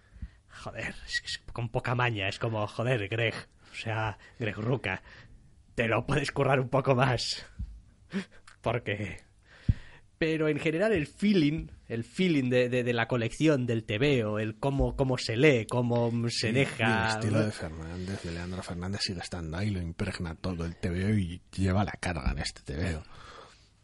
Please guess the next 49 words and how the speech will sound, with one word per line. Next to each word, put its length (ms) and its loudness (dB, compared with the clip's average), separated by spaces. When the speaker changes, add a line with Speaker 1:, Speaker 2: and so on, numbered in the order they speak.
Speaker 1:
Eh, 640 0
yo 240 6
creo 160 4
de 40 4
todas 160 2
formas 200 0
que 100 -2
ya 40 -4
lo 60 -2
Speaker 2:
Pero 120 2
Speaker 1:
dije 100 2
con 120 6
Speaker 2:
hasta 60 6
Speaker 1:
el 40 4
Speaker 2:
ahí. 40 4
Speaker 1:
número 320 6
uno. 320 4
Eh, 360 -2
tampoco 480 2
es 80 2
que 100 -2
sea 360 0
un 200 2
tipo 240 -2
de 60 -4
historia 300 -2
que 100 -2
me 80 -2
resulte 380 -2
súper 400 -2
atractiva, 800 -4
porque 340 -2
en 100 0
general, 680 0
a 100 -6
pesar 360 -2
de 160 -2
todo, 1200 2
toda 240 0
la 140 -2
parte, 280 0
entre 200 -4
comillas, 400 0
fantástica 480 -2
que 100 -4
pueda 180 -2
tener 180 0
el 140 -4
tebeo, 440 2